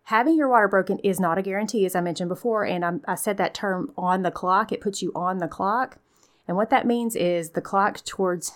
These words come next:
C-section. And that is because of that increased risk of infection I mentioned. Usually, most hospital-based practitioners are not gonna want you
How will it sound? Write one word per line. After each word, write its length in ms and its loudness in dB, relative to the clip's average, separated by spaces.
C-section. 760 -6
And 120 -4
that 140 0
is 140 -6
because 680 0
of 120 0
that 160 2
increased 520 -6
risk 280 -4
of 220 -6
infection 480 -2
I 60 -2
mentioned. 480 -8
Usually, 880 4
most 300 2
hospital-based 720 2
practitioners 600 0
are 140 -2
not 200 0
gonna 180 0
want 240 -2
you 340 -4